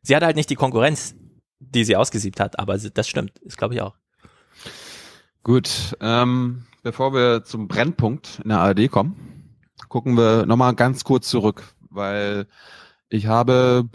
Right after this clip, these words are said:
Speaker 2: oh Gott, wann war das? Vor einem Monat, vor anderthalb Monaten Frontline geguckt. Das war, äh,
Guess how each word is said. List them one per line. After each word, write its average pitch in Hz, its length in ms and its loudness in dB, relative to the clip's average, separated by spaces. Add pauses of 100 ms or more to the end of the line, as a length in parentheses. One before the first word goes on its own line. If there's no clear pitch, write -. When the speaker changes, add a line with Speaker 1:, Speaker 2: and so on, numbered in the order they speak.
Speaker 2:
oh - 60 -6
Gott, - 220 -12
wann 95 260 -8
war 98 100 -14
das? 120 140 -16
Vor 101 120 -12
einem 98 100 -4
Monat, 110 360 -2
vor - 100 -6
anderthalb 107 240 0
Monaten 117 480 0
Frontline 98 800 0
geguckt. - 540 -12
Das 98 160 -8
war, 101 340 2
äh, 98 440 -2